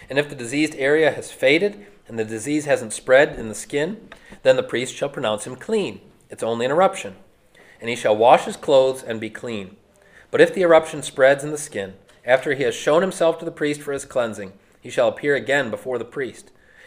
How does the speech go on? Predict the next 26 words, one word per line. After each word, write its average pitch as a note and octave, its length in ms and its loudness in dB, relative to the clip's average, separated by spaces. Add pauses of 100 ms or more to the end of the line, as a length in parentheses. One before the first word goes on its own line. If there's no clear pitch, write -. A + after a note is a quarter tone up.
And A#2 80 -12
the A2+ 60 -2
priest C#3 260 -4
shall A#2 180 0
look, C#3+ 400 6 (200)
and B2 80 -4
if A#2+ 100 -6
the A#2 80 -6
eruption B2 380 0
has A2+ 120 -8
spread A#2 300 -2
in G#2+ 80 -6
the F#2+ 60 -14
skin, D3 480 -4 (180)
then D3+ 180 4
the D3+ 60 -2
priest C3 340 -4
shall A2 140 -4
pronounce A#2 360 -4
him A#2 140 -16
unclean. G#2+ 640 -10
It A2 100 -14
is G#2 240 -10
a G#2 60 -8
leprous G2 420 -8
disease. - 580 -20